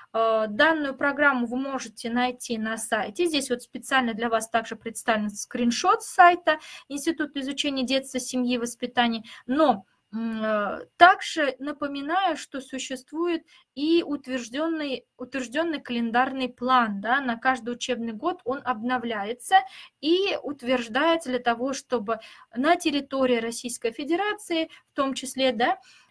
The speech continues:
э, каждая образовательная организация реализовывала непосредственно, э, опираясь на данные рекомендации. Э, стоит также вспомнить о том, что, м, понятие, э,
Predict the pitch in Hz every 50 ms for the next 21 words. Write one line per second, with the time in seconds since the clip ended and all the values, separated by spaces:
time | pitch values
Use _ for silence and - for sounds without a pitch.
0 | _ - 233 240 247 240 240 233 233 233 226 226 - - - _ - 311 311 294
1 | 285 254 240 226 247 240 233 240 254 254 262 269 277 277 277 285 285 285 294 294
2 | 269 302 311 311 302 285 370 403 427 427 - - 285 254 247 240 240 240 247 247
3 | 254 320 359 370 339 302 262 233 233 233 233 233 226 233 - 269 302 320 320 -
4 | - 294 294 285 277 262 - _ _ _ _ _ _ _ _ _ _ _ _ _
5 | _ - - - - 240 247 220 240 247 - 277 254 262 285 311 311 311 311 -
6 | - 226 233 254 269 262 277 - - - - - 226 214 247 262 277 294 285 262
7 | 254 247 247 247 - 262 247 247 254 247 226 220 214 - - - - 190 190 -
8 | _ _ - - - - - - - - - - - - - - 233 240 233 233
9 | 233 - 381 415 440 415 427 - - 330 330 330 330 285 - - 302 285 - -
10 | - _ - 330 381 415 427 403 359 339 - 269 262 - 311 311 311 294 - -
11 | - - 302 294 294 277 262 - _ - 226 233 233 226 226 208 - - _ _
12 | _ _ _ _ - 285 277 294 311 330 330 320 320 - - 285 269 254 247 233
13 | - _ _ _ _ _ _ _ - - 214 226 220 220 220 214 208 208 214